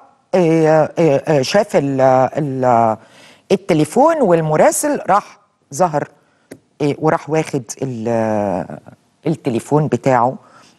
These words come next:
طبعا آلاف بل أتوقع ملايين لهذا الفيديو حققوا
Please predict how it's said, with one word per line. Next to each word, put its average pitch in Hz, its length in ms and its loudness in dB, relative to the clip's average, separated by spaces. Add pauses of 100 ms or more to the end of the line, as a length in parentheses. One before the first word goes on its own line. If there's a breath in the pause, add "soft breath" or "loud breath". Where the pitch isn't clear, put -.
(240 soft breath)
طبعا 135 460 -4 (460)
آلاف 143 640 -2 (100)
بل 127 360 0
أتوقع 127 600 -2
ملايين 123 680 -4 (360 soft breath)
لهذا 123 360 -2
الفيديو 113 440 -6
حققوا - 540 -2